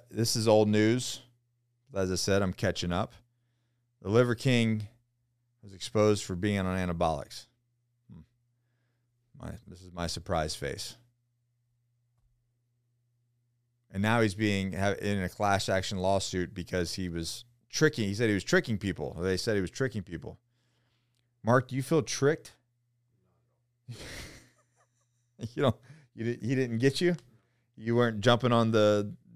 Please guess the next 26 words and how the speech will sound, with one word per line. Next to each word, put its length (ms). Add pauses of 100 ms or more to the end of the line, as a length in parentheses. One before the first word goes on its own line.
(200)
nineteen 680
ancestral 1040
tenants, 540 (360)
drinking, 440
uh, 320 (580)
I 160
personally 460
like 160
to 80
eat 420
bull 220
testicles 880
and 160
then 340
mix 300
it 80
down 240
with 80
some 200
goat 220
semen. 320
I 100
think 200
that's 180
how 220
I 160